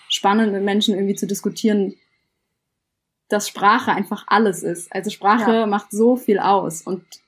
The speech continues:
Speaker 1: wenn das den Menschen erstmal, glaub ich, bewusst wird, wie viel Macht eigentlich hinter Sprache steckt,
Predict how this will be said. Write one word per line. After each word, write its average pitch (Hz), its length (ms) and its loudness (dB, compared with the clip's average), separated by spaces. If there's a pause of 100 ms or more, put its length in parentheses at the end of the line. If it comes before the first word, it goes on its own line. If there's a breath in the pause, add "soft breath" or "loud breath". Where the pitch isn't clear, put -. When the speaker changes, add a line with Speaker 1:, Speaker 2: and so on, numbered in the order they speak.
Speaker 1:
wenn 208 200 2
das 208 160 0
den 208 120 0
Menschen 220 260 2
erstmal, 202 260 -2
glaub 190 160 0
ich, - 120 -8
bewusst 226 500 0
wird, 208 300 0 (640)
wie 208 380 0
viel 196 160 2
Macht - 360 0
eigentlich 196 320 0
hinter 175 180 -2
Sprache 202 720 -2
steckt, - 500 -2